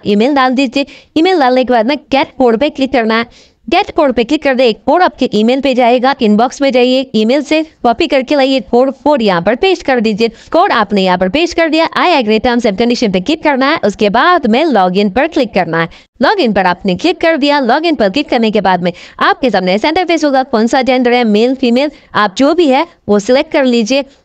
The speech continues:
आपने वो सिलेक्ट कर लिया, बाद में आपका एज ग्रुप पूछेगा, तो वो जो एज ग्रुप है वो सिलेक्ट कर लेना। एज ग्रुप आपने डाल दिया, यहाँ पर आपका कंप्लीट हो गया। अभी सबसे पहले आपको क्या करना है, एक्सेस देना होता है, तो एक्सेस दे दीजिए। ये एक्सेस दे दिया, फिर यहाँ पर आपको कोड डालना है, ठीक है,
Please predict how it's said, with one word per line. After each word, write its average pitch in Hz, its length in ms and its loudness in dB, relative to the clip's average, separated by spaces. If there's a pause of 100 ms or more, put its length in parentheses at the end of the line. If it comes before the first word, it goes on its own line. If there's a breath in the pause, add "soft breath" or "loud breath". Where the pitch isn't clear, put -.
(120)
आपने 320 340 0
वो 208 120 2
सिलेक्ट 277 240 -2
कर 254 80 0
लिया, 226 240 0
बाद 320 220 0
में 349 80 0
आपका 330 340 0 (140)
एज 285 220 0
ग्रुप 285 220 0
पूछेगा, 294 380 0
तो 294 160 -2
वो 196 120 2
जो 277 200 0
एज 277 220 0
ग्रुप 330 220 0
है 330 80 2
वो 220 180 2
सिलेक्ट 262 300 -2
कर 302 100 0
लेना। 277 260 0 (120)
एज 247 200 0
ग्रुप 202 200 0
आपने 185 240 0
डाल 247 240 0
दिया, 320 220 0 (320 loud breath)
यहाँ 254 240 2
पर 202 160 0
आपका 190 300 0
कंप्लीट 196 440 -2
हो 285 100 0
गया। 330 180 0 (280 loud breath)
अभी 320 180 0
सबसे 381 360 -2
पहले 254 300 0
आपको 214 320 -2
क्या 294 180 0
करना 262 280 -2
है, 285 80 -2 (320 soft breath)
एक्सेस 320 400 -4
देना 220 200 0
होता 175 240 0
है, 175 60 2
तो 208 100 0
एक्सेस 202 300 0
दे 269 160 0
दीजिए। 311 380 0
ये 220 220 -2
एक्सेस 240 240 -2
दे 311 140 0
दिया, 359 180 0 (260 loud breath)
फिर 349 120 0
यहाँ 254 240 2
पर 330 160 0
आपको 269 320 -2
कोड 269 280 0
डालना 185 300 0
है, 190 100 0
ठीक 220 260 -4
है, 392 140 0